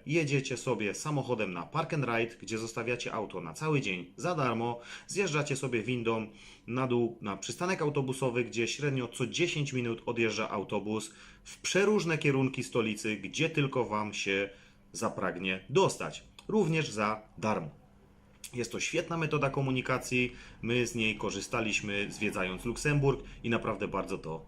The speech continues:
polecam. Jeżeli jesteście nastawieni na zwiedzanie dosyć sporej ilości miejsc w Luksemburgu, to polecam, e, kupno takiej karty, która nazywa się Luxembourg Card,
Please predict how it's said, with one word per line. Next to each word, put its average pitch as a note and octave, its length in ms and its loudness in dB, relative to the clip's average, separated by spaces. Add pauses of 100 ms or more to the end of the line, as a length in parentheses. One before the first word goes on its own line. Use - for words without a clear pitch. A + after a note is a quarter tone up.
polecam. E2+ 380 0
Jeżeli F3 340 2
jesteście D#3 680 0
nastawieni C3+ 640 2
na A#2+ 340 0
zwiedzanie A2+ 840 2
dosyć A#2 500 0
sporej D3+ 640 2
ilości B2+ 400 2
miejsc A2 400 2
w - 140 -14
Luksemburgu, G#2+ 760 2 (300)
to G3 120 2
polecam, D3+ 680 2 (180)
e, G2+ 260 -2
kupno C#3 540 0
takiej A#2 340 -4
karty, B2+ 360 0
która G#2+ 300 -4
nazywa G2+ 360 -2
się F2+ 200 -4
Luxembourg C3 640 0
Card, A#2+ 340 -2